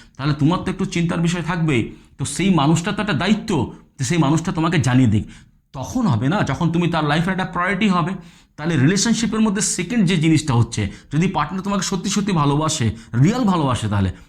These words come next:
তাহলে সে তোমার জন্য টাইম বার করবে। নিজের ব্যস্ত সময় থেকে ফ্রি হয়ে নয়, নিজের ব্যস্ত সময় থেকে তোমার জন্য টাইম বার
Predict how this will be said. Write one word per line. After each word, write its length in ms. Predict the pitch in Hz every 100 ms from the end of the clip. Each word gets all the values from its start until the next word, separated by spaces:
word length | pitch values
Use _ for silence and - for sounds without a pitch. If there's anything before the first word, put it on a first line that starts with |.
| _
তাহলে 160 | 147 160
সে 60 | 180
তোমার 140 | 165 170
জন্য 120 | 175 175 -
টাইম 180 | 113 123
বার 140 | 107 101 101
করবে। 240 | 101 98 90 - _ -
নিজের 200 | 147 143 92
ব্যস্ত 300 | 147 143 - 226 202
সময় 200 | 190 202
থেকে 140 | 190 190 -
ফ্রি 160 | 214 208
হয়ে 180 | 147 120 113
নয়, 160 | 101 92 - -
নিজের 220 | 131 147 131
ব্যস্ত 280 | 127 135 - 214 -
সময় 280 | 175 220 302 -
থেকে 160 | 208 202
তোমার 240 | 170 151 120
জন্য 120 | 139 143
টাইম 120 | 117 110
বার 140 | 104